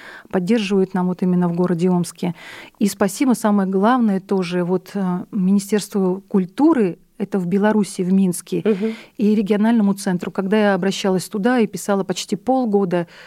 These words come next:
Speaker 1: или даже больше письма о том, что мы белорусы, у нас нет своих костюмов, но костюмы есть при колледже культуры, где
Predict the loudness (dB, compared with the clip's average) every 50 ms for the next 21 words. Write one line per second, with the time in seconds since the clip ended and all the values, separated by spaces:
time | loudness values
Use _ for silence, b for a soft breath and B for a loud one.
0 | B B B B -2 0 0 2 2 0 0 0 0 0 0 0 0 -2 -6 -6
1 | -6 -6 -4 -2 -4 -2 -2 -2 -4 -4 -2 -4 -4 -4 -4 -4 -2 0 0 0
2 | 0 0 -2 -2 -2 0 0 2 0 0 -2 0 0 0 0 0 -4 -10 -10 -4
3 | -2 -2 -2 0 -2 -4 -4 -4 -2 0 2 2 2 2 0 -2 -2 -2 -2 0
4 | 0 -2 -2 -2 -2 0 2 2 2 2 2 0 -2 -2 -4 -8 -6 -2 0 2
5 | 2 2 0 -2 -6 -2 -2 -2 -2 0 2 2 2 2 2 -2 -4 -4 0 0
6 | 0 0 0